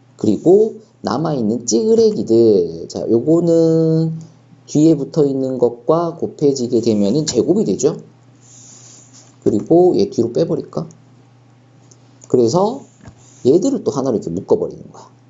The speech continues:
그럼 수렴하고 수렴하고 수렴하는 것들이 모여버리게 되죠.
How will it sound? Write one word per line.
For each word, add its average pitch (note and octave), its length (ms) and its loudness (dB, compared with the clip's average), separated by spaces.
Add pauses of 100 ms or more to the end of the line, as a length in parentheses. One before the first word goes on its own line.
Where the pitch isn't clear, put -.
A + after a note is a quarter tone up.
(1000)
그럼 G#3 160 4
수렴하고 G#3+ 560 -2
수렴하고 F#3+ 480 0
수렴하는 - 580 2
것들이 G2+ 440 -2
모여버리게 F2+ 540 0
되죠. F#2 580 -4